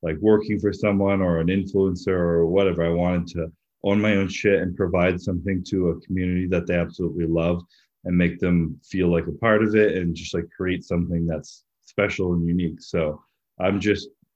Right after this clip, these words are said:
coming in here with, I know I have a lot to learn and I'm ready to learn. And I think I'm in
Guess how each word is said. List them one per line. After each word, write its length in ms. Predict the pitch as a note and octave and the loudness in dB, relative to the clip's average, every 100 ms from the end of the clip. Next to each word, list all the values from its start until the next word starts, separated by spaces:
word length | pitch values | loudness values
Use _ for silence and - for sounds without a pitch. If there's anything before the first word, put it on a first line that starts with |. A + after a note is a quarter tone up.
| _ _ | _ _
coming 300 | - B2+ B2+ | 2 4 6
in 140 | B2 B2 | 4 4
here 240 | B2 A#2 | 4 2
with, 140 | G#2+ D#2+ | 2 -2
I 120 | F#2+ | -2
know 240 | G2+ G2+ F#2+ | 2 2 2
I 60 | G2 | 0
have 140 | F2 | 0
a 60 | F2 | 0
lot 340 | E2+ F2 - | 0 -2 -4
to 100 | F#2+ | -2
learn 440 | F2 F2 G#2 G#2+ | 0 0 -2 -2
and 200 | F2 E2+ | -2 -2
I'm 120 | E2 E2 | -2 -2
ready 180 | E2 E2+ | -2 0
to 120 | E2 | -2
learn. 320 | D#2+ E2+ F#2+ | -2 -2 -2
And 80 | E2+ | -2
I 80 | E2+ | -2
think 260 | E2 F2 | -4 -4
I'm 200 | E2+ E2+ | -2 -2
in 360 | E2+ E2+ E2 | -2 -4 -6